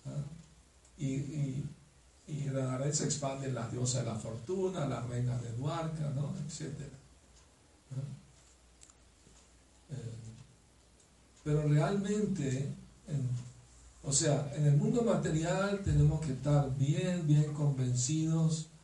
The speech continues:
de que Krishna es la suprema personalidad de Dios y nosotros somos sus eternos sirvientes.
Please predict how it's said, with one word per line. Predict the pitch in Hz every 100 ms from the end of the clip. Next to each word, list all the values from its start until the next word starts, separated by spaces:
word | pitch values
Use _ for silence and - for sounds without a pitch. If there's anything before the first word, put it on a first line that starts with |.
| - - - - -
de | 127
que | 127
Krishna | 120 147 151
es | 147
la |
suprema | 123 - 139 139
personalidad | 135 - 135 123 127 127 135
de |
Dios | 135 151 156 160
y | 135
nosotros | 123 131 139 147
somos | 139 139 -
sus | - 127
eternos | 123 131 135 135 135
sirvientes. | 143 131 -